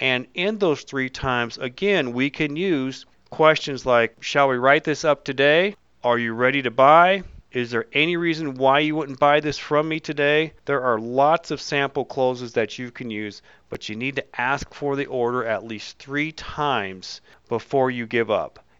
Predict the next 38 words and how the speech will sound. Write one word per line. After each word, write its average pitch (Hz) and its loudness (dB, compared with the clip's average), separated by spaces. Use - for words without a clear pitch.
And 117 -8
always 180 2
be 127 -2
sure 131 -2
you 113 -6
ask 127 0
for 117 -4
the 104 -10
order. 113 -4
How 170 2
often 165 4
have 127 -2
you 117 -6
been 123 -2
in 117 -4
any 156 0
type - -2
of 113 -6
retail 127 -4
store? 98 -6
Maybe 127 -4
you're 139 -2
buying 131 2
a 113 -2
new 113 -6
suit, 165 -4
maybe 120 -4
you're 113 -8
buying 110 -2
shoes, 160 -2
maybe 120 0
you're 107 -6
buying, 110 -2
I 123 -2
don't 120 0
know, 113 0
sports 151 -2
equipment, 135 -2